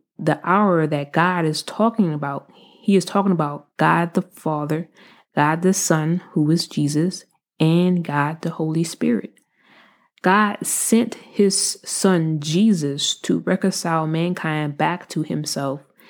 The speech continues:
then gave mankind his spirit so mankind c-, can be exactly how he created us. The Ho-,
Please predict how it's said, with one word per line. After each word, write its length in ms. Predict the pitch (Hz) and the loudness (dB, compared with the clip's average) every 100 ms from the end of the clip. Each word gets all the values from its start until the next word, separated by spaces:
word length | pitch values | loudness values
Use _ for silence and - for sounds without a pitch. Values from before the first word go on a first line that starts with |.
| - _ | -20 _
then 680 | 165 156 214 220 202 190 160 | -2 4 6 6 4 0 0
gave 420 | 175 190 214 208 | 4 6 4 4
mankind 800 | 180 170 165 - 170 160 156 156 | 4 4 2 0 -2 0 -2 0
his 220 | 160 156 | 0 0
spirit 760 | - - 190 202 156 - - - | -6 -2 2 4 2 -2 -12 -2
so 180 | 175 | 0
mankind 840 | 160 170 170 165 180 175 170 165 165 | 2 2 2 0 -2 0 2 0 -4
c-, 100 | - _ _ | -14 _ _
can 300 | - 180 160 | 0 2 4
be 200 | 156 160 | 2 2
exactly 760 | 151 151 147 160 180 - 156 151 | 2 2 2 2 0 0 2 2
how 540 | - 160 151 147 160 _ _ _ _ | 0 0 0 -2 -8 _ _ _ _
he 220 | - 165 | 0 0
created 500 | - 165 160 180 160 | 2 2 4 4 2
us. 320 | - - - _ _ - - - - - - - _ _ _ _ _ | -4 -8 -10 _ _ -20 -20 -20 -20 -20 -20 -20 _ _ _ _ _
The 140 | 165 165 | 0 2
Ho-, 240 | 196 | 0